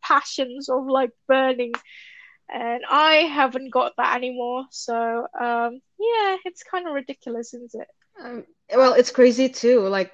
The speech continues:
Speaker 2: your day-to-day life as a chef, 'cause, uh, well, I have, like, a couple of friends who,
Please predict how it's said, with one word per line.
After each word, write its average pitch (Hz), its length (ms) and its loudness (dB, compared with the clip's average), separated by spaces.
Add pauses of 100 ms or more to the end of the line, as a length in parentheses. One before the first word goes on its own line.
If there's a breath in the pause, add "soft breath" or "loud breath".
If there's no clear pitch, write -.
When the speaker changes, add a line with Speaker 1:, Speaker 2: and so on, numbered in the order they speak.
Speaker 2:
your 196 260 -2
day-to-day 196 560 -2
life 165 400 -4
as 196 160 -12
a 180 60 -14
chef, - 440 -14 (560)
'cause, 208 400 -6 (580)
uh, 214 260 0
well, 226 140 4
I 240 120 4
have, 302 200 2
like, 196 320 -4
a - 40 -12
couple 196 260 -4
of 190 100 -6
friends 175 360 -10
who, 170 460 -8